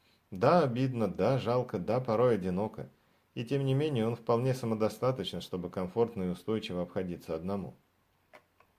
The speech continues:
Так что дело всё же было в его самореализации по жизни в целом.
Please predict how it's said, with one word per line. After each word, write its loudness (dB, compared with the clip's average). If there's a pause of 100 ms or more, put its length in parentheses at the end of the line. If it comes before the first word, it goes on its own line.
(1800)
Так 2
что -2
дело 4
всё 2
же 2
было 4
в -2
его 2
самореализации 0
по 2
жизни -2
в -12
целом. -4